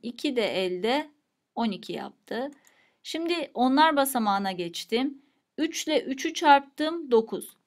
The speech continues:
Bir basamak sola kaydırarak yazıyorduk. Bir tane boşluk bırakıyorduk. Onlar basamağıyla çarpma yaptığım için buradan başlıyoruz. Üç kere dört, on iki. On ikinin ikisi elde var bir. İki kere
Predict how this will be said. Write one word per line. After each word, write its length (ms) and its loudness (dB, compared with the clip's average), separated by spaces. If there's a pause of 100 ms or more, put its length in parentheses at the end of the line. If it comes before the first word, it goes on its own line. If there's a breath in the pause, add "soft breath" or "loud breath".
(120)
Bir 160 -2
basamak 420 2
sola 280 0
kaydırarak 720 2
yazıyorduk. 760 -4 (360)
Bir 100 -8
tane 300 0
boşluk 360 -4
bırakıyorduk. 680 -4 (640 soft breath)
Onlar 360 2
basamağıyla 580 0
çarpma 360 -4
yaptığım 420 0
için 320 -2
buradan 360 -2
başlıyoruz. 600 -8 (420)
Üç 200 -6
kere 320 4
dört, 280 2 (240)
on 160 4
iki. 560 -4 (140)
On 180 2
ikinin 440 0
ikisi 480 -6
elde 600 2
var 380 4
bir. 300 -2 (440)
İki 240 -4
kere 460 4